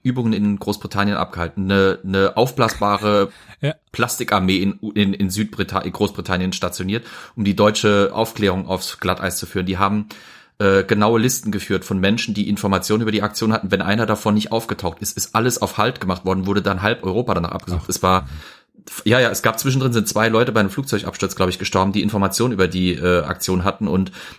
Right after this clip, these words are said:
Speaker 1: da wurde wirklich ein riesen, riesen Aufwand betrieben,
Speaker 3: Ja.
Speaker 1: um die Leichen von denen zu finden.
Speaker 3: Ja.
Speaker 1: Man hat sogar versucht, die Deutschen aufs Glatteis zu führen, indem man einen,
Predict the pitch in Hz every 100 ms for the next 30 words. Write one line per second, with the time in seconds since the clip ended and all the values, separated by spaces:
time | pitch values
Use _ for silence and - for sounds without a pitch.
0 | - 95 107 110 110 107 107 131 - -
1 | 82 113 131 123 71 - 123 123 107 95
2 | - 104 95 101 92 98 143 101 92 85
3 | 82 85 - 87 90 85 - - 107 113
4 | 107 113 110 127 92 104 107 104 - 107
5 | - - 101 98 - 95 95 98 95 95
6 | 92